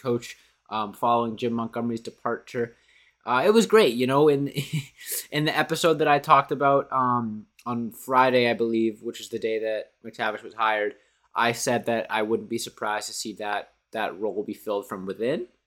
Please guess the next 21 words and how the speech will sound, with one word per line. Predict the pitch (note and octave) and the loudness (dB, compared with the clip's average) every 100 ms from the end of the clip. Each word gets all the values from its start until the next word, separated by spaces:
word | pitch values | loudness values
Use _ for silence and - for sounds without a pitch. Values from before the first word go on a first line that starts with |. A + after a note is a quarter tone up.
| _ _ _ - | _ _ _ -4
Uh, | G#2+ G#2+ G2 | 2 2 2
and | A2+ | 0
then | A2+ A2+ | 0 -2
sure | - C3+ | 0 2
enough, | C3 B2 C#3+ - - _ _ _ _ _ _ _ _ A2 | 4 4 2 0 -18 _ _ _ _ _ _ _ _ -2
less | A2 A2 | 0 2
than | B2 | 0
an | A2 | -2
hour | F#2 G#2+ G#2+ A2 | 4 6 6 8
after | G#2 - G#2+ | 6 6 2
I | |
finished | G2 G#2 G2+ - | 0 -4 -10 -10
recording, | F2+ - A#2 B2 C#3 | -10 0 2 4 2
the | A#2+ | 0
Blues | G#2 G#2+ A2+ A#2+ | -2 2 2 2
proved | - B2 A#2+ | 2 2 2
me | B2 | -2
wrong, | A2+ G2+ G#2 D3 D#3+ - | -4 0 0 -2 -6 -14
and | F#2 G2+ G2+ G#2 G2 | -10 -8 -8 -10 -10
they | F#2 G2+ G#2 | -4 -2 0
hired | G#2 G#2+ G#2 G#2+ G#2+ G#2 | -2 0 2 2 0 -2